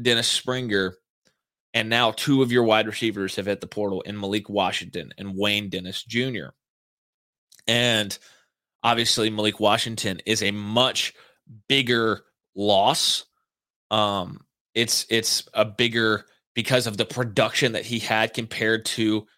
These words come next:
Wayne Dennis Junior. But, I mean, both of those are going to be felt, if not Wayne, Wayne Dennis Junior's, um, transfer out is going to affect the depth at the receiver position, a position that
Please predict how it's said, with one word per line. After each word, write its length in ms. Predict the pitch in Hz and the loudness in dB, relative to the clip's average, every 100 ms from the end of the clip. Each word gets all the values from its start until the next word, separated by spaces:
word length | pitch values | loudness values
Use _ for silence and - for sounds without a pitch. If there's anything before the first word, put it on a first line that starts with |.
| _ | _
Wayne 240 | - 104 104 | -6 -4 -2
Dennis 300 | 92 78 - | -4 -4 -10
Junior. 560 | - 123 131 143 165 - _ _ _ _ | -2 -2 0 -2 -2 -6 _ _ _ _
But, 480 | 107 120 120 120 - - | -4 2 2 2 -2 -6
I 40 | |
mean, 340 | 113 113 113 98 | 0 2 0 -2
both 280 | 98 120 135 | 0 2 2
of 120 | 120 | 4
those 240 | 127 135 | 4 2
are 40 | 110 | 0
going 320 | 117 131 123 | 0 0 -2
to 120 | 120 | -4
be 320 | 113 113 104 - _ _ _ | 0 0 -2 -10 _ _ _
felt, 640 | - - 143 135 98 - - _ _ - | -12 -2 2 2 0 -6 -14 _ _ -4
if 180 | 120 - | -4 0
not 380 | 127 127 - - _ _ - | 2 2 0 -10 _ _ -4
Wayne, 300 | 120 131 135 | 0 2 2
Wayne 340 | 98 123 165 | 0 2 4
Dennis 240 | 185 160 135 | 2 0 0
Junior's, 480 | 143 151 127 - - - - _ | -2 0 -2 -4 -10 -18 -20 _
um, 640 | 120 107 101 98 90 87 - _ - | 2 4 4 2 0 -6 -16 _ -4
transfer 600 | - 160 170 - - 117 113 | 0 2 2 2 -4 -2 0
out 220 | 110 - | 0 0
is 140 | 117 120 | -4 -2
going 160 | 127 | -2
to 120 | 127 | -2
affect 360 | 107 - 123 - | -2 0 -2 -2
the 80 | 98 | -6
depth 680 | 92 101 127 113 - - - _ _ _ - | -6 0 2 2 -2 -12 -18 _ _ _ -2
at 120 | 120 | -2
the 60 | 110 | 0
receiver 440 | 110 - 123 113 | -2 0 0 -2
position, 480 | 104 120 110 110 87 | -4 -2 0 0 -2
a 60 | 98 | -4
position 560 | 120 117 143 143 117 | -4 2 2 2 0
that 220 | 113 110 | 2 2